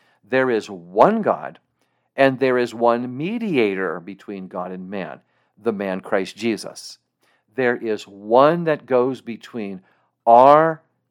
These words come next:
existence here and into the heavenly realm, and that's Jesus Christ. That's not a palm reader down the road. That's not somebody who has a crystal ball that wants to talk with you about looking into the future. No, not at all.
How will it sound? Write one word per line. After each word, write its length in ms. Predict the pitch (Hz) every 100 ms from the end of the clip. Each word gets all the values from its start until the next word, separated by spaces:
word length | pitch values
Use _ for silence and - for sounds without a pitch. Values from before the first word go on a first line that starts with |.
| _ -
existence 720 | 117 - 127 123 139 123 -
here 360 | - 98 92 92 _ _ _ _
and 240 | 104 98 117
into 260 | 117 110
the 140 | 107 107
heavenly 380 | 107 110 110
realm, 320 | 101 90 85 - _ _
and 160 | 117 110
that's 220 | 101 -
Jesus 440 | - 101 92 -
Christ. 400 | - - 65 - _ _ _
That's 220 | 110 -
not 140 | 123 98
a 40 |
palm 420 | - - 143 156
reader 280 | 156 151 147
down 320 | 127 123 127
the 100 | 127
road. 460 | 113 110 113 113 110 _ _ _
That's 400 | 107 117 117 -
not 200 | 117 104
somebody 320 | - 120 117 107
who 120 | 117
has 160 | 104
a 60 | 90
crystal 440 | - 117 - 101
ball 440 | 87 110 123 127 123
that 120 | 92
wants 220 | 104 98
to 100 | -
talk 320 | - 110 101
with 160 | 101 -
you 160 | 107 104 _ _
about 220 | 90 92 113
looking 280 | 127 135
into 180 | 127 120
the 120 | 113
future. 440 | 107 104 95 101 98
No, 220 | 101 71
not 560 | 101 101 113 120 131 123
at 200 | 110 107 -
all. 280 | 92 -